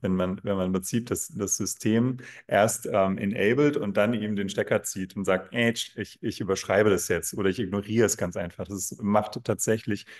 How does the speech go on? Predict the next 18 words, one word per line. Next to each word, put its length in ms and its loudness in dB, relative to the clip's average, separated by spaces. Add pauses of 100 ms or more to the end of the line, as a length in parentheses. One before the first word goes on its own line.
(120)
natürlich 300 2
das 160 -2
Vertrauen 580 4
in 140 0
genau 260 2
so 140 -4
einen 160 -4
Prozess 480 -6
völlig 280 -4
kaputt. 400 -6 (580)
Ähm, 580 4 (140)
<clears throat> 500 4
this 220 2
being 240 4
said, 460 0 (280)
würde 220 -4
ich 100 -6
sagen, 300 2